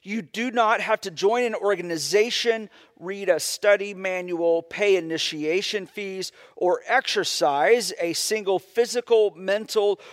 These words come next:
or emotional muscle. You do not have to go on a diet or make any well-intentioned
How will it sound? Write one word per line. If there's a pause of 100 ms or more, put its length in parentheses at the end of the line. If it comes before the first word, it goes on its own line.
(120)
or
emotional (240)
muscle. (1800)
You
do
not
have
to
go
on
a
diet (180)
or
make
any
well-intentioned